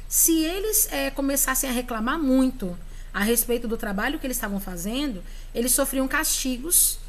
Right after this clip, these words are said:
e a rotina de trabalho deles aumentava muito. Então, havia a fuga de escravos, certo? Então, se o escravo conseguisse fugir,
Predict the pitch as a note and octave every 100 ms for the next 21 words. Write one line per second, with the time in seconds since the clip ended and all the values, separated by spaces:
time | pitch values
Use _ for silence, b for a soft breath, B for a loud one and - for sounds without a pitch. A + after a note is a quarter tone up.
0 | b b b B3+ C4 C4 C4+ - F4 E4
1 | D#4 D4 B3 B3 A#3+ B3 A#3+ B3 A#3+ A#3
2 | A#3 A#3+ E4 D4+ G#3+ F#3+ - - b b
3 | b b A#3 A3+ C#4+ D4+ - - A#3+ B3+
4 | A#3+ F#4+ G4+ C#4 B3+ - C#4+ B3 G#3 G3
5 | - - F3+ D#3 D#3 - - - B3 D#4
6 | - b b b B3 C4+ - E4+ G4+ F4+
7 | - C#4 B3 C4 B3+ A3+ A3+ - - G#3+
8 | G3+ B3+ F4 A3+